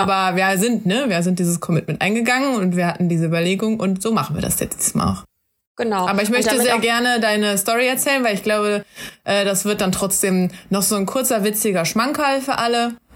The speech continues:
Speaker 2: Also,
Speaker 1: dann
Speaker 2: ob
Speaker 1: müsst
Speaker 2: das
Speaker 1: ihr dieses
Speaker 2: witzig ist,
Speaker 1: Wochenende halt
Speaker 2: das
Speaker 1: was
Speaker 2: ist,
Speaker 1: anderes anhören. <laughs>
Speaker 2: das ist, also, wenn ich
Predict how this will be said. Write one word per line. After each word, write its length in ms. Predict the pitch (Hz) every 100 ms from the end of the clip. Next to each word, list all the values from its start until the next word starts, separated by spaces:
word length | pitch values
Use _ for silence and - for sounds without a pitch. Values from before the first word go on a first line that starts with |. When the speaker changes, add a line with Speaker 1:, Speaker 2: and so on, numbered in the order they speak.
| - - - - - - - - - _
Speaker 2:
Also, 180 | 208 214
Speaker 1:
dann 180 | 214 220
Speaker 2:
ob 60 |
Speaker 1:
müsst 160 | 220 -
Speaker 2:
das 60 | 254
Speaker 1:
ihr 60 |
dieses 280 | 240 226 220
Speaker 2:
witzig 120 | 202
ist, 80 | 208
Speaker 1:
Wochenende 320 | 226 185 190
halt 120 | 190
Speaker 2:
das 60 | 196
Speaker 1:
was 80 | 185
Speaker 2:
ist, 80 | -
Speaker 1:
anderes 440 | 170 160 156 156
anhören. 480 | 135 151 160 - 180 175 160 -
<laughs> 120 | -
Speaker 2:
das 180 | 214 196
ist, 220 | - 254
also, 280 | 214 208 226 220 - _
wenn 120 | 226
ich 240 | 240 220